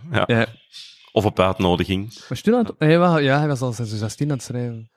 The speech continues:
Speaker 2: Wel, ja, maar ik ben pas, eh, wacht, ik heb mijn eerste optreden gedaan toen ik, eh, eh, vlak na mijn achttiende verjaardag.
Speaker 1: Ja.
Speaker 2: Ik heb mijn eerste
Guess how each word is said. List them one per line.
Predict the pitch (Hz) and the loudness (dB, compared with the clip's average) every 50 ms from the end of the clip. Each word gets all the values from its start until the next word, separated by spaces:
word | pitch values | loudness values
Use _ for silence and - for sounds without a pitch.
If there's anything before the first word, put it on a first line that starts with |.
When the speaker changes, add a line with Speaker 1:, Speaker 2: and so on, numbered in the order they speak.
| _ _ | _ _
Speaker 2:
Wel, | 110 113 120 120 120 117 120 120 120 101 - | 2 4 6 6 6 6 4 2 0 -2 -4
ja, | - 131 110 110 104 101 101 | -4 0 2 4 4 4 4
maar | 104 104 | 2 0
ik | 107 98 92 90 | 0 -2 -2 0
ben | 110 110 110 107 | 0 0 0 0
pas, | - 117 104 92 - - - - - - - - - - | 0 0 2 2 0 -2 -2 -2 -2 -4 -4 -6 -8 -10
eh, | - 127 113 113 113 110 107 104 104 101 98 98 98 98 98 98 95 95 - - | -6 -2 0 2 4 4 4 4 4 4 4 4 4 2 2 2 0 -2 -2 -2
wacht, | - - - - - | -2 -2 -2 -4 -8
ik | - - | -10 -8
heb | - 127 | -4 -2
mijn | 123 117 117 | 0 0 2
eerste | - 127 131 127 - - 101 | 2 2 2 2 2 0 -4
optreden | 120 123 - - 123 123 113 110 | -4 -2 0 2 2 4 4 2
gedaan | 110 107 107 107 107 107 | 2 2 2 2 0 0
toen | - 110 101 | 0 0 0
ik, | 101 95 - - | 0 0 0 0
eh, | 101 95 92 90 90 - - - - _ _ | 0 2 2 0 -2 -4 -8 -14 -20 _ _
eh, | - - 90 92 92 90 92 92 90 - - | -10 -6 -4 -2 -2 -2 -4 -4 -8 -12 -16
vlak | - - 92 85 101 113 120 - - | -18 -14 -4 0 2 2 2 2 2
na | 117 110 104 | 2 2 4
mijn | 101 101 98 - | 4 2 2 0
achttiende | - 98 - - 104 98 92 90 | -2 -6 -2 0 0 2 2 2
verjaardag. | - - 85 85 87 98 113 135 143 165 165 - | 0 0 -2 0 0 0 -2 -2 -4 -4 -6 -2
Speaker 1:
Ja. | - 135 123 117 131 - - - - - - - - - - - - - - | 0 2 2 2 2 -2 -6 -18 -20 -20 -20 -20 -20 -20 -20 -20 -20 -14 -8
Speaker 2:
Ik | - | -6
heb | 117 - - | -6 -2 0
mijn | 117 107 104 | 2 0 0
eerste | - 104 110 110 110 - - - 107 - _ | 2 2 2 2 2 2 0 -2 -4 -4 _